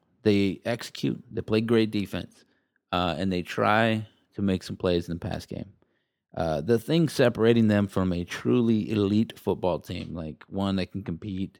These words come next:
uh, maybe with some G, uh, some Power Five schools, is probably the pass game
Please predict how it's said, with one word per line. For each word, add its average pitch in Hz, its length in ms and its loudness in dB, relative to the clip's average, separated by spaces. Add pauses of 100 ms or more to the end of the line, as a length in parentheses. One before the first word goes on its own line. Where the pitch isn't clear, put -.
uh, 73 240 -6
maybe 87 240 -4
with 95 320 -4
some 98 160 0
G, 95 240 -2 (140)
uh, 92 220 0
some 90 220 -6
Power 98 260 0
Five 92 280 0
schools, 85 480 -4 (480)
is 104 360 2
probably 117 500 -2
the 101 80 -8
pass - 300 -16
game 85 220 -12